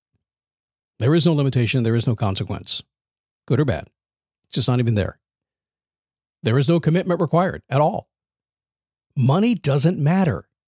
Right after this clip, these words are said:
Time doesn't have an impact. It doesn't matter. None of it matters, because once you stumble upon that thing you want,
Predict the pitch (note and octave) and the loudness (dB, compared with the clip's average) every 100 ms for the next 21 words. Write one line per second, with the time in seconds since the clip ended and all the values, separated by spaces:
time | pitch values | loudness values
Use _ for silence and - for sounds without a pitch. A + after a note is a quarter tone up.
0 | _ _ _ _ _ _ _ _ - D#3 | _ _ _ _ _ _ _ _ -8 -2
1 | F3+ F3 C#3 C#3+ B2 A#2+ A2+ E2 - _ | 2 2 2 2 2 0 0 -4 -8 _
2 | C#3 B2+ F#2+ - _ _ _ _ _ _ | -2 0 -2 -6 _ _ _ _ _ _
3 | _ _ _ _ _ _ _ _ _ _ | _ _ _ _ _ _ _ _ _ _
4 | - C4+ F#2+ F2 - - - C#3 D#3+ - | -4 -2 0 -2 -4 -6 -2 0 0 -2
5 | _ _ _ _ _ _ D3+ D#3 C#4 A#3+ | _ _ _ _ _ _ -2 -2 0 0
6 | G#3 - - F#3 F#3+ C#3+ D3+ C3+ - - | 0 0 0 0 0 0 0 0 -4 -2
7 | D#3 D3 A#2 G#2 F3+ B3 - | 0 2 0 0 -2 -4 -14